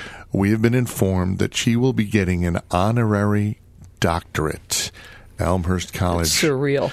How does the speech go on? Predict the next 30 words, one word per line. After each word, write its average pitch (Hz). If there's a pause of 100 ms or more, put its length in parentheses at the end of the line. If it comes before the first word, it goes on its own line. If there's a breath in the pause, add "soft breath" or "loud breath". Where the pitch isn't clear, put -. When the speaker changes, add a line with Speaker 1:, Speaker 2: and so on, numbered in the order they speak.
(160)
Speaker 2:
<laughs> -
It -
Speaker 1:
It 208
Speaker 2:
really 208
Speaker 1:
is. -
Speaker 2:
is. - (180)
Speaker 1:
It 113
is 107
a 98
surrealistic 143
pillow 143
we 131
can 104
all 120
Speaker 2:
<laughs> -
Speaker 1:
rest 123
our 123
heads 95
on. 82
Speaker 2:
Yes. 85 (360 loud breath)
Speaker 1:
And 101
Terry 123
Hemmert 117
will, 95 (520 loud breath)
uh, 87
after 110
that, 110 (800)
be 110
known 101 (180)
as 85